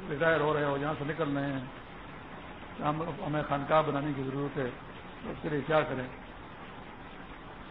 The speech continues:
میں نے کہا، "اس کے تین دن اعتکاف کرو۔" تین دن کیا تھا کہ ایک دن کیا تھا؟ ہاں جی؟ ہاں، تین دن اعتکاف کرو جی۔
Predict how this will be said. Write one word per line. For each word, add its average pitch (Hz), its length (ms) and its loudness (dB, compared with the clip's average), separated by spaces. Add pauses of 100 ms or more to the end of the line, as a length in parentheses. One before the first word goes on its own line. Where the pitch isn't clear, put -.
(140)
میں 170 140 0
نے 170 60 2
کہا، 160 100 4
"اس 143 100 -2
کے 151 180 4
تین 151 160 2
دن 143 80 4
اعتکاف 131 380 4
کرو۔" 240 140 -2 (160)
تین 208 160 0
دن 226 140 2
کیا 254 100 0
تھا 247 100 0
کہ 233 100 -2
ایک 202 140 0
دن 214 140 -2
کیا 202 80 0
تھا؟ 160 100 -4 (1300)
ہاں 175 100 6
جی؟ 240 60 2 (1200)
ہاں، 165 120 -2
تین 208 180 2
دن - 20 4
اعتکاف 175 540 4
کرو 220 140 0
جی۔ 196 100 -6